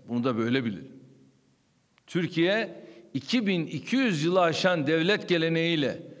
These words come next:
bu sıkıntıların üstesinden gelecek birikime sahiptir. Bin yıldır vatanımız olan bu coğrafyada birilerinin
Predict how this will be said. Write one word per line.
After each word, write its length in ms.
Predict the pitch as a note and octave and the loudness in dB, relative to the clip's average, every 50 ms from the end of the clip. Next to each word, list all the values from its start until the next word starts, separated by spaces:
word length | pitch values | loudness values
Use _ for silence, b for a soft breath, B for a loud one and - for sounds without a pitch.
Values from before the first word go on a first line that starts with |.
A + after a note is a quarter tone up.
| B B B B | B B B B
bu 120 | - D#3 D#3+ | -4 -4 -2
sıkıntıların 840 | - - E3+ - - E3+ F3 C#3+ - E3 E3+ F3 F3+ F#3+ G3 F#3+ - | -2 -2 -4 -2 -2 -2 -2 -2 0 2 2 4 4 2 0 -2 -4
üstesinden 960 | - C3+ - - - D#3+ D#3 - E3 E3 E3 E3+ G3 A#3 C4+ C4 B3 G#3+ E3 | -6 -8 -6 -6 -4 -4 -4 -2 -2 0 0 2 2 4 4 4 2 2 2
gelecek 540 | D#3+ F3 E3+ E3 E3 C#3+ F3 F3 - E3+ - | 2 4 4 2 2 2 0 0 0 0 0
birikime 440 | D#3 C#3+ C#3+ C#3 - C#3+ C3+ B2+ | 0 0 0 0 0 0 0 0
sahiptir. 720 | A2+ - B2 A2+ G2+ F#2 D#2+ - - - - - - - - _ _ _ _ _ _ _ _ _ _ _ _ _ _ _ - | -2 -2 -2 -2 -2 -2 -6 -8 -14 -20 -20 -20 -20 -20 -20 _ _ _ _ _ _ _ _ _ _ _ _ _ _ _ 0
Bin 140 | D3+ A#3 C4+ | 2 4 4
yıldır 380 | C4 A#3+ A3+ G#3 F#3+ F3+ G#3+ G#3 | 4 4 4 2 2 2 2 2
vatanımız 600 | F#3 G3 F#3 - F3+ G3 F#3+ G3 G3 F#3+ D3 F3+ | 2 2 2 4 2 2 4 2 2 2 2 2
olan 340 | F#3+ F#3 F#3 F#3 F#3 F3+ | 2 2 2 2 2 0
bu 100 | F3 G#3 | 0 0
coğrafyada 680 | D#3 F3 F#3+ F#3+ F3+ F3+ E3+ - - D#3+ C#3 B2 A#2 - - - B B B B B B B B B B | 2 4 4 6 6 4 4 2 0 0 0 0 -2 -4 -6 -12 B B B B B B B B B B
birilerinin 960 | A#2+ D#3+ C4 C#4 B3+ A3+ G3+ F#3+ F3 E3 D#3 D3+ C#3 A#2 F#2+ D#2+ - - | 0 2 2 4 4 4 4 4 4 2 2 0 0 -2 -2 -6 -10 -16